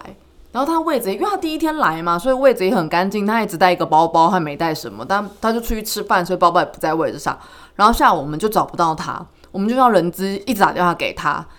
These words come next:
然后一直要到下班前，他终于接电话，然后就说：“嗯，我觉得我不适合这个工作，就是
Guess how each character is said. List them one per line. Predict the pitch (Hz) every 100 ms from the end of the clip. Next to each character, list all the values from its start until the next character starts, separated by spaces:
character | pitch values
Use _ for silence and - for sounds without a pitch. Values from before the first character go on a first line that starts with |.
| _
然 | - 190
后 |
一 | 247
直 | 226 208
要 | 208
到 | 220
下 | 220 208
班 | 175 165 170
前， | - 156 90
他 | 165
终 | 170 165
于 | 151
接 | 147 147
电 | 151 143
话， | - 170 - -
然 |
后 | 160
就 | 170
说 | 185 - 175 -
：“嗯， | 180 180 175 175 - - - _
我 | 165
觉 | 165
得 | 180
我 | 175 147
不 | -
适 | - 196
合 | 165
这 | 143
个 | 170
工 | 139 147 143
作， | 143 165 143
就 | 139 147
是 | 147 143 135